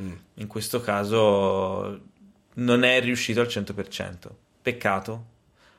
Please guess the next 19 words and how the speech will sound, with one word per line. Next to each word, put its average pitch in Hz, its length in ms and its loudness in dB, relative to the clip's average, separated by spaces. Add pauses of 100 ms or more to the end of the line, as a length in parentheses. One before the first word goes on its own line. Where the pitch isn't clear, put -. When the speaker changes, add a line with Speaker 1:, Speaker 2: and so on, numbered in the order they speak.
(180)
Speaker 2:
Eh, 98 420 -4
tra 165 160 4
l'altro 107 440 0
gli 120 200 -2
X-Men, 98 600 -8 (640)
Speaker 1:
Chissà 113 160 -6
Speaker 2:
diamo 127 280 4
il 117 160 0
Speaker 1:
quando 120 280 4
li 120 80 6
Speaker 2:
congedo, 117 460 6
Speaker 1:
rivedremo. 95 480 0
Speaker 2:
sì, 107 160 -4
diamo 113 240 0
il 107 80 -8
congedo 107 400 -2
a 98 60 -4
questi 101 280 -10
personaggi, 104 800 -8